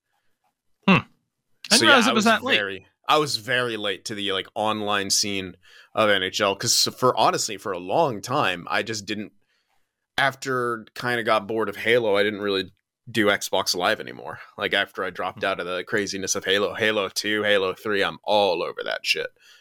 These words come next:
Speaker 2: But I, yeah, kinda dropped out after that.
Speaker 1: Hmm.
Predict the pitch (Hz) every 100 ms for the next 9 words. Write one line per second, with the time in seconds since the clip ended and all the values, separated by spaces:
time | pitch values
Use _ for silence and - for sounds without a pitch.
0 | _ - 76 71 71 _ _ - 101 87
1 | - _ - 92 90 98 90 - 95 95
2 | 92 - 95 98 - _ _ _ _ _
3 | _ _ _ _ - 294